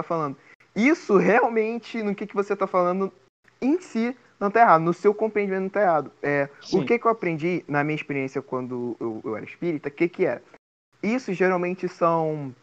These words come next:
Speaker 1: espíritos, né? Como você quiser compreender melhor, vamos pôr espírito, que
Speaker 2: Sim.
Speaker 1: não conseguiram evoluir muito.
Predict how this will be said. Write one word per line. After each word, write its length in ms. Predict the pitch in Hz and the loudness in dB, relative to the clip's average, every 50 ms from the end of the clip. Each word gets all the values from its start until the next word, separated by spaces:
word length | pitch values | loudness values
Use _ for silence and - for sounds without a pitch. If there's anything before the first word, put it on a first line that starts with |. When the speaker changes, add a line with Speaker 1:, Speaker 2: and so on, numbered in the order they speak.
| _ _ _ _ _ _ _ _ _ _ _ _ | _ _ _ _ _ _ _ _ _ _ _ _
Speaker 1:
espíritos, 720 | - - - - - 170 185 214 202 180 170 - - 135 139 | -16 -16 -16 -6 -4 -2 0 0 0 -2 -4 -4 -6 -4 -2
né? 160 | 143 143 147 | 0 0 0
Como 240 | - - 208 247 226 | 0 -2 -2 -2 -2
você 220 | 220 220 - 175 | -2 -2 -2 -2
quiser 240 | 170 170 151 156 139 | -4 -2 -4 -4 -4
compreender 400 | - - - 147 147 139 135 131 | -4 -6 -6 -6 -6 -4 -4 -4
melhor, 300 | 127 127 120 135 143 135 | -4 -4 -4 -2 -4 -4
vamos 260 | 127 131 127 127 120 | -4 -8 -12 -12 -12
pôr 180 | - - 117 107 - - _ _ | -10 -10 -10 -10 -10 -16 _ _
espírito, 420 | - - - 160 160 139 - - - _ _ _ _ _ _ | -20 -12 -8 -8 -8 -8 -8 -14 -20 _ _ _ _ _ _
que 100 | - - - 240 | -16 -4 -2 0
Speaker 2:
Sim. 20 | 220 | 2
Speaker 1:
não 160 | 214 226 247 | 2 2 2
conseguiram 760 | 254 - 247 247 - - 240 190 190 214 220 226 226 226 220 - | 0 -2 -6 -6 -6 -6 -4 -2 0 0 2 2 2 0 2 2
evoluir 720 | 214 208 180 165 180 196 208 214 214 202 202 208 196 185 | 2 2 2 4 4 4 4 4 2 0 -2 -2 -2 -2
muito. 480 | 190 175 170 165 160 160 - - 117 | -2 -2 -2 -4 -4 -6 -8 -10 -10